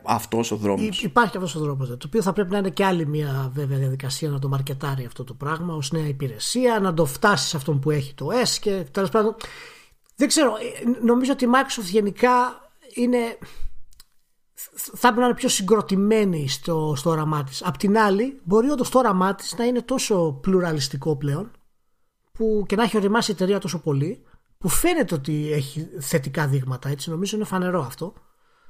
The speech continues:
Speaker 2: που μπορεί όντως να το κάνει αυτό το πράγμα, να δημιουργήσει αυτό το οικοσύστημα που λέμε όλο αυτόν τον καιρό, και με το streaming, με το S, με το X,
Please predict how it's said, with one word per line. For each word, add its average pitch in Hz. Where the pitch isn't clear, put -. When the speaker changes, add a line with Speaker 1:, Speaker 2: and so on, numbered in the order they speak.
Speaker 2:
που 247
μπορεί 214
όντως -
να 285
το 302
κάνει 170
αυτό 135
το 131
πράγμα, 127
να 175
δημιουργήσει 175
αυτό 208
το -
οικοσύστημα 160
που 151
λέμε 151
όλο 147
αυτόν 139
τον 135
καιρό, 135
και 220
με 190
το 156
streaming, 220
με 180
το 151
S, 196
με 180
το 139
X, -